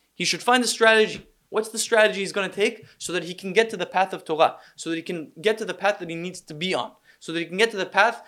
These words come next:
where the Ma'or, where the luminary, the guide that he can find and bring him back to Mutav, to the good life. שיצליח על ידה לבוא לשמה ולזכות בחוכמת תורה. So that, what's the goal? To get to Torah, to learning Torah, to doing mitzvot, lishma, for the sake of giving pleasure to the Creator.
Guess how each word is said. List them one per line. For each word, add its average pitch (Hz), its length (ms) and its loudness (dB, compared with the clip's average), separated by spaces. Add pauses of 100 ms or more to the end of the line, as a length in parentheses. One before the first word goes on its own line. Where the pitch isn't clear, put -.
(120)
where 165 160 0
the 170 60 -4
Ma'or, 180 560 4 (160)
where 165 160 2
the 160 320 -6
luminary, 185 540 2
the 156 240 -6
guide 196 220 6
that 156 80 -6
he 170 100 -10
can 170 160 -10
find 202 440 4
and 156 180 -4
bring 180 180 -4
him 156 60 -8
back 180 220 2
to 165 80 -8
Mutav, 151 480 -2
to 151 100 -8
the 151 120 -4
good 160 200 -2
life. 127 340 -2 (300)
שיצליח 165 540 0
על 180 100 0
ידה 175 180 0
לבוא 196 240 0
לשמה 202 260 -6
ולזכות 190 340 -6
בחוכמת 170 340 -8
תורה. 147 200 0 (280)
So 175 140 -8
that, 175 240 4
what's 220 180 2
the 202 80 -2
goal? 151 420 0 (360)
To 165 80 0
get 226 260 4
to 214 120 4
Torah, 208 460 4
to 175 80 -2
learning 226 320 2
Torah, 175 340 0
to 156 60 -18
doing 214 200 -2
mitzvot, 190 440 -2 (200)
lishma, 226 540 2 (200)
for 160 100 -6
the 170 80 -4
sake 247 400 0
of 170 120 -4
giving 185 240 -4
pleasure 226 260 2
to 151 100 -16
the 165 60 -16
Creator. 214 440 2